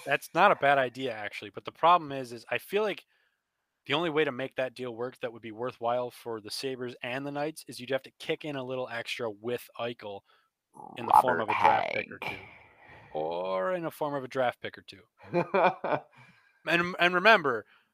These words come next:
Speaker 1: Vegas is hurting for players right now. Will
Speaker 2: That's
Speaker 1: Karlsson, it was just announced today, Will Karlsson is gonna be out
Speaker 2: Four to
Speaker 1: long term
Speaker 2: six
Speaker 1: with a
Speaker 2: weeks, I
Speaker 1: with a
Speaker 2: believe.
Speaker 1: broken foot.
Speaker 2: Yeah.
Speaker 1: Max Pacioretty is out long term.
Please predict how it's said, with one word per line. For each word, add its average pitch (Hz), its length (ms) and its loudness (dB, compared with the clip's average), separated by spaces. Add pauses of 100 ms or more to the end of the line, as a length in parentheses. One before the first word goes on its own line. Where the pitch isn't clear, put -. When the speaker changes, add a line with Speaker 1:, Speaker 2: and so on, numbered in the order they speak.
(200)
Speaker 1:
Vegas 190 460 4
is 165 100 -4
hurting 156 420 -2
for 127 120 -10
players 104 440 -4
right 98 140 -12
now. 90 200 -18 (340)
Will 120 140 6
Speaker 2:
That's 147 160 8
Speaker 1:
Karlsson, 151 600 0 (200)
it 117 80 -8
was 120 140 -8
just - 240 -4
announced 139 280 -4
today, 120 200 -4
Will 127 180 -4
Karlsson 143 440 -2
is 110 100 -16
gonna 120 140 -12
be 113 120 -6
out 117 220 -2 (580)
Speaker 2:
Four 117 100 -16
to 117 220 8
Speaker 1:
long 123 60 -2
term 117 260 -4
Speaker 2:
six - 340 -2 (100)
Speaker 1:
with 110 160 -8
a 113 40 -10
Speaker 2:
weeks, 95 920 -8
I 143 40 6
Speaker 1:
with 139 40 4
a - 20 0
Speaker 2:
believe. 175 460 -2
Speaker 1:
broken 135 420 -2
foot. 131 400 -2 (300)
Speaker 2:
Yeah. 90 300 2
Speaker 1:
Max 180 220 6
Pacioretty 147 580 -2
is 110 120 -6
out 107 200 0
long 104 220 -6
term. 101 320 -10